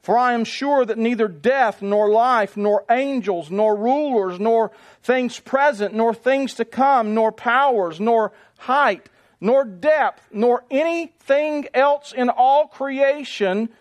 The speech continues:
will be able to separate us from the love of God in Christ Jesus our Lord.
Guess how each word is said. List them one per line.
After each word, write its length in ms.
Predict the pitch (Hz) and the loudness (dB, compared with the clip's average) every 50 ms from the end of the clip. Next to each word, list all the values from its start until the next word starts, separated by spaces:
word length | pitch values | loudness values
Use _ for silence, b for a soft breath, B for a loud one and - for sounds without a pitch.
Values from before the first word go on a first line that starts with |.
| b b b b b | b b b b b
will 220 | - 185 240 285 285 | -4 -2 -2 -2 0
be 200 | 240 262 262 247 | -2 -4 -4 -2
able 420 | - 254 277 320 320 294 302 294 226 | 0 0 0 0 0 -2 -2 -2 -2
to 120 | - 262 | -4 -6
separate 960 | - - - - - 311 320 359 370 - 269 247 233 214 214 208 196 196 180 | -6 -6 -12 -10 -2 0 0 0 0 -2 0 2 2 2 2 0 0 -2 0
us 580 | 190 180 180 190 202 226 254 - - - - _ _ _ _ _ _ _ _ | 0 2 2 2 2 0 0 -2 -8 -20 -20 _ _ _ _ _ _ _ _
from 220 | - 233 254 262 233 | -4 -2 -2 0 0
the 80 | 240 | -2
love 420 | 240 233 233 240 254 285 330 339 330 | -2 0 0 2 2 2 2 2 0
of 220 | 311 285 254 220 | -2 -6 -4 -4
God 600 | 202 285 294 277 240 220 208 208 220 240 226 233 _ _ _ _ _ _ _ _ - | -2 0 2 2 2 2 4 2 2 0 -2 -8 _ _ _ _ _ _ _ _ -10
in 160 | 175 180 190 | -10 -10 -8
Christ 480 | - - 247 247 240 254 240 - - | -4 -2 0 0 0 0 -2 -4 -12
Jesus 760 | 175 165 214 247 254 254 226 233 247 240 - - - - - _ _ _ _ _ _ _ _ - | -12 -8 -6 -6 -4 -4 -2 -2 -2 -2 -2 -8 -16 -18 -20 _ _ _ _ _ _ _ _ -4
our 220 | 180 190 202 214 | -2 0 0 0
Lord. 600 | 208 202 202 196 196 180 156 139 123 131 123 | 0 0 0 0 0 0 -2 -4 -4 -10 -14